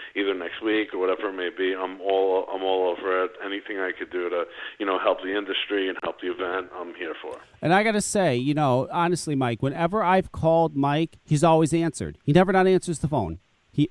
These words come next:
Speaker 2: always answers the phone. He, he is
Speaker 1: Yeah.
Speaker 2: right. He's very accessible. It, the, the number's on the website. If you call him, he answers. Uh, he's, that's great. You know, that's wonderful. So, uh, yeah, if there's, and, and you have, what, a few tables left. So if there's vendors out there and you wanna get one of those tables,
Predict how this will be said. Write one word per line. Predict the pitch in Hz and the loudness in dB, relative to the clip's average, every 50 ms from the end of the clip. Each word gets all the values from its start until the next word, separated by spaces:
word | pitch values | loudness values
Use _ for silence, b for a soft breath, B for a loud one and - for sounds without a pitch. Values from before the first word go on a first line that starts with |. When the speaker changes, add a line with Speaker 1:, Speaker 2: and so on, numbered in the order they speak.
| - - | 0 2
Speaker 2:
always | 165 180 202 226 226 226 208 160 190 | 4 6 8 10 10 8 8 6 6
answers | 190 180 170 - 185 160 | 4 4 4 2 -2 -4
the | 156 180 | -4 -2
phone. | - 165 131 113 104 | 0 0 0 2 2
He, | 104 113 113 113 | 2 2 2 2
he | 104 - 170 160 | 2 2 2 2
is | 139 147 131 | 4 2 2
Speaker 1:
Yeah. | 156 | 2
Speaker 2:
right. | 151 127 107 | 2 2 2
He's | 117 120 104 | 0 -2 -2
very | - - 104 113 165 175 175 180 175 165 | -6 -2 2 4 4 4 4 4 2 0
accessible. | - - - 160 151 135 - 131 107 101 87 87 | -2 -2 0 0 0 0 0 -2 -4 -4 -4 -4
It, | 90 107 127 120 110 - | -4 -4 -4 -4 -2 -2
the, | 131 120 | -4 -2
the | 110 123 120 | -2 -2 0
number's | 135 156 165 165 180 175 147 | 2 2 2 2 2 2 2
on | 180 165 156 | 4 4 4
the | 143 | 4
website. | 143 156 185 190 175 - - 190 180 175 | 4 4 4 2 2 0 0 2 2 2
If | 160 - | 0 0
you | 120 117 | -2 -2
call | - - 165 170 175 180 | 0 2 2 4 4 4
him, | 175 | 4
he | 170 156 151 | 4 2 2
answers. | 147 147 139 - - 110 92 85 85 - b b b b b b b b b b - | 0 -2 -2 -4 -4 -6 -6 -6 -6 -10 b b b b b b b b b b 2
Uh, | 139 139 135 131 131 107 | 4 4 6 4 4 2
he's, | - - - - - 139 151 160 151 135 127 - - - 101 107 101 - - - - | -2 -8 -10 -4 -2 0 2 2 2 0 -2 -6 -8 -10 -12 -14 -14 -16 -16 -6 -2
that's | 160 143 - - | -2 -2 0 0
great. | - 190 170 117 - - - _ _ _ _ _ | 2 2 2 2 0 -4 -8 _ _ _ _ _
You | - 143 | 0 2
know, | 135 135 | 4 4
that's | 135 127 - - | 4 2 2 2
wonderful. | 147 156 147 131 113 - 110 95 95 | 2 4 4 2 0 -2 -4 -6 -6
So, | - - 131 123 120 120 123 123 - | -4 -2 -2 0 0 2 0 0 0
uh, | 127 127 127 123 | 0 0 0 0
yeah, | 123 127 147 165 156 117 101 | 0 0 2 2 2 2 2
if | - | 0
there's, | - 135 127 117 - | 0 0 0 0 0
and, | - 151 151 151 - | -2 -2 -2 -2 0
and | 175 170 175 | 0 2 4
you | 175 170 | 6 6
have, | 180 180 170 151 151 | 8 6 4 4 4
what, | 170 170 147 | 4 2 2
a | 151 | 2
few | - - 170 175 | 0 -2 -2 -2
tables | - - 180 185 175 170 127 143 | 2 2 2 2 2 2 0 0
left. | 139 123 - | -2 -2 0
So | - 139 | -2 -2
if | 127 | 0
there's | 120 139 120 | 2 2 4
vendors | 120 160 165 170 175 165 | 4 6 6 6 6 6
out | 190 185 175 - | 6 4 4 4
there | 196 | 2
and | 196 190 | 4 6
you | 180 160 | 6 6
wanna | 156 156 156 | 6 6 4
get | 156 160 | 2 2
one | 160 160 | 2 2
of | 160 | 2
those | 160 156 - | 2 0 0
tables, | - 175 180 180 180 180 196 202 208 196 - | 2 2 4 4 4 4 2 2 0 0 -2